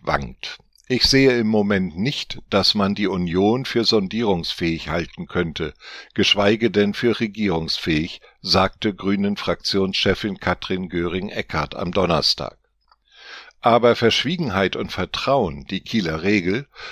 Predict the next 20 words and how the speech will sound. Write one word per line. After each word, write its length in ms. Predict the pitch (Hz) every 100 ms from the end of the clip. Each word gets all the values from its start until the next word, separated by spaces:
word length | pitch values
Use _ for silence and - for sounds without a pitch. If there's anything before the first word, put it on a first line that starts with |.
| -
soll 340 | - 110 135 -
auch 360 | 98 104 -
im 180 | 156 110
Bund 300 | 123 123 -
gelten. 520 | 90 69 65 57 - _
Nach 360 | 98 107 -
einem 340 | - 120 117 113
ersten 420 | 131 139 - 139
Gespräch 560 | 131 - - 107 101 -
am 180 | 87
Dienstagabend 1160 | - 107 98 - - 80 - 95 85 92 131 -
posteten 720 | - 196 - - 202 190 160
Habeck, 500 | 95 98 127 113 _
Baerbock, 500 | 101 98 101 98 -
Lindner 440 | 90 90 - 90
und 200 | 78 71
Wissing 400 | 101 101 127 120 - - - -
ein 220 | - 101 92
Selfie 560 | - 90 90 - 113
auf 200 | 113 110